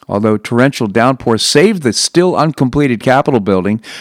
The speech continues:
the White House was burned to the ground. The mansion was subsequently rebuilt and enlarged under the direction of James Hoban, who added east and west terraces to the main building, along with the semicircular, uh, south portico and colonnaded north portico.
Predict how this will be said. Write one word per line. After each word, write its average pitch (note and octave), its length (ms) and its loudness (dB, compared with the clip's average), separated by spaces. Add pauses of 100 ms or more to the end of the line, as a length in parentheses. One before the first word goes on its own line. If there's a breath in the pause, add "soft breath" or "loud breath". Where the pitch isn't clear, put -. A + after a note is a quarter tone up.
(140 loud breath)
the A#2 60 -4
White A#2 180 2
House A2+ 260 0
was G#2+ 160 -4
burned A2+ 320 2
to A2+ 60 -2
the A2+ 60 0
ground. G#2 540 0 (420 loud breath)
The - 80 -4
mansion A#2 340 2
was G#2 100 -2
subsequently C3 720 0
rebuilt C#3 440 2
and B2+ 120 0
enlarged A#2 640 0 (160 loud breath)
under C#3+ 200 2
the C3 60 -4
direction G#2 360 0
of F#2+ 100 -2
James G#2 300 -2
Hoban, G2+ 420 -2 (400 loud breath)
who A#2+ 140 2
added B2 300 0
east E3+ 320 0
and A2+ 120 2
west B2+ 240 0
terraces C#3+ 520 0
to - 100 -8
the A2 100 -2
main A2+ 300 2
building, A2+ 380 2
along G#2+ 300 0
with G#2 140 -4
the F2+ 80 -6
semicircular, A#2 920 -2 (520 loud breath)
uh, G2+ 200 -2
south B2 340 0
portico B2 560 0
and A2 160 -4
colonnaded A#2 580 0
north A#2+ 400 0
portico. F#2 760 -4